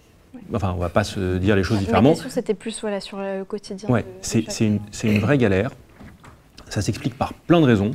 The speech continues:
Speaker 1: bonnes et moins bonnes. Euh, la première, c'est que les rames dans lesquelles on monte tous les jours, elles sont globalement plus vieilles que moi.
Speaker 2: Oui.
Speaker 1: Et, euh, je suis de moins en moins jeune. Euh, c'est, euh, c'est des, c'est des rames qui ont été conçues, euh,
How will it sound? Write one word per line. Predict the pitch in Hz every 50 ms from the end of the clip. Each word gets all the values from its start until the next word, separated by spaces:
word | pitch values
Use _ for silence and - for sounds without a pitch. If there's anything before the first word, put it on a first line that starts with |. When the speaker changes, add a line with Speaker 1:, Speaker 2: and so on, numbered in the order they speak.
| 143 117
Speaker 1:
bonnes | 104 104 123 123
et | 110
moins | 104 101 98
bonnes. | 92 90 95 110 143 147 - - - - - - - - - - - - -
Euh, | 123 107 101 101 98 98 104 110 - - - -
la | 117 123
première, | 120 - 131 123 127 131 131 127 127
c'est | - - 110 104
que | - - 110 107 104 104
les | 104 110
rames | 110 131 135
dans | 127 113
lesquelles | 110 101 131 123
on | 117
monte | 104 107 110 107
tous | - 117
les | 113 113
jours, | 107 117 113 110 - - - - - - - _ _ _ _ -
elles | 107
sont | 95 - 113
globalement | 113 113 120 117 117 110
plus | - 131
vieilles | 127 135 135 127
que | 127
moi. | 117 104 101 107 104 - - - - _ _ _ - - - -
Speaker 2:
Oui. | 233 226 - - - -
Speaker 1:
Et, | - 104 107 104
euh, | 98 98 98 101 101 101
je | - -
suis | -
de | - 110
moins | 107 110 110
en | 113
moins | 107 107
jeune. | 92 98 95 107 - - - - - - - - - - - -
Euh, | 123 110 107 107 104 104 104 101 104 110 113 107
c'est, | - - 110 107 107 107
euh, | 101 101 101 101 104 107
c'est | 95 - 113
des, | 95 104 104 101
c'est | 101 - 110
des | 101 104
rames | 104 110 117 110
qui | 110
ont | 101
été | - 107 98
conçues, | - 104 98 - - - 117 117 113 110
euh, | 104 101 98 98 98 98 101 101 101 101 101 101